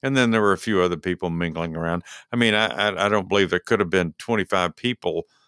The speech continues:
right there in that immediate area around him. So it's not like he drew a big crowd or anything. But, um,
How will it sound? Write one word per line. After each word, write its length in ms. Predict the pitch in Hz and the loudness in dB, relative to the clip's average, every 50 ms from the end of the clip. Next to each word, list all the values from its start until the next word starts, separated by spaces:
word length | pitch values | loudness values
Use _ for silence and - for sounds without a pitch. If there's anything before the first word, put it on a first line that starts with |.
| _ _ _ _ _ _ _ | _ _ _ _ _ _ _
right 360 | 85 95 98 95 101 101 - | 0 2 2 2 2 0 -2
there 320 | - 92 101 95 92 90 90 | 0 2 4 4 6 4 4
in 260 | - 92 90 90 90 | 4 2 0 2 2
that 260 | 92 90 85 - - | 0 0 0 -2 -4
immediate 500 | - 90 87 92 98 98 90 90 85 - | -4 -2 0 0 0 0 0 -2 -4 -6
area 380 | - 85 92 92 90 90 87 82 | -2 0 2 4 4 4 4 4
around 280 | 80 90 92 92 87 85 | 2 2 2 2 0 0
him. 140 | 85 85 | -2 -4
So 160 | 85 - 92 87 | -4 -2 -2 -2
it's 140 | 85 - | -2 0
not 140 | 98 90 80 | -2 -2 0
like 180 | 80 90 92 - | 0 -2 -2 -2
he 80 | 92 | -4
drew 220 | 87 76 95 98 92 | -6 -4 -2 -2 -2
a 40 | 85 | 0
big 200 | 80 90 87 - | 0 -2 -4 -4
crowd 400 | - - 156 156 160 147 95 85 | -2 0 2 4 4 4 2 2
or 100 | 80 78 | -2 -4
anything. 460 | - - - - - - - - _ _ _ _ _ _ _ _ _ _ _ _ _ _ _ _ _ _ _ _ _ _ _ _ _ _ _ _ | -8 -10 -10 -8 -10 -10 -10 -14 _ _ _ _ _ _ _ _ _ _ _ _ _ _ _ _ _ _ _ _ _ _ _ _ _ _ _ _
But, 380 | _ 123 120 117 107 - - - | _ 4 4 4 4 2 0 0
um, 500 | 113 90 101 101 98 98 98 95 90 87 | 2 4 4 4 4 4 2 0 -4 -8